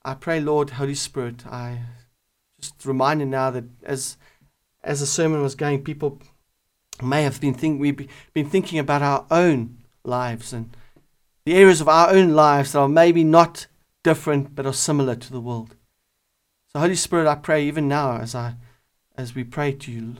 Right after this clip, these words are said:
that you would show us the areas of our lives where we are diff-, not different but similar.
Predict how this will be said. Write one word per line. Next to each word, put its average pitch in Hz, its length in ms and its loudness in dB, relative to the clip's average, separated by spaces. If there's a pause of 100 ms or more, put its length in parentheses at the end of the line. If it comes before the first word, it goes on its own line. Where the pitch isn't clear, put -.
(140)
that 127 180 -10
you 160 100 -2
would 143 140 -4
show 156 320 -2
us 117 240 -8
the 139 160 -8
areas 147 260 -4
of 135 80 -8
our 143 160 -2
lives 131 460 -6 (800)
where 131 120 -6
we 135 140 -2
are 131 80 -2
diff-, - 400 -12
not 151 240 -4
different 139 340 -4
but 127 160 -12
similar. 117 440 -8